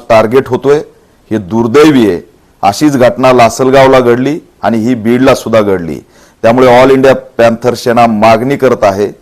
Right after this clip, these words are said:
की एसआयटी आणि सीआयडी मार्फत या प्रकरणाची चौकशी झाली पाहिजे. फास्ट ट्रॅक कोर्टाच्या माध्यमातून आरोपीला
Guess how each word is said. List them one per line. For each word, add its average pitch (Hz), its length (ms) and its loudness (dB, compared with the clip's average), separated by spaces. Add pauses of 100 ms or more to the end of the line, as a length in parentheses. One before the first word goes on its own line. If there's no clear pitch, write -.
(360)
की 95 100 -4
एसआयटी 147 480 2
आणि 135 200 0
सीआयडी 123 420 2
मार्फत 117 400 0
या 117 120 0
प्रकरणाची 110 580 -4
चौकशी 110 480 -6
झाली 127 220 0
पाहिजे. 127 420 0 (560)
फास्ट 110 300 -2
ट्रॅक 170 220 0
कोर्टाच्या 131 480 0
माध्यमातून 113 640 -2 (420)
आरोपीला 123 520 0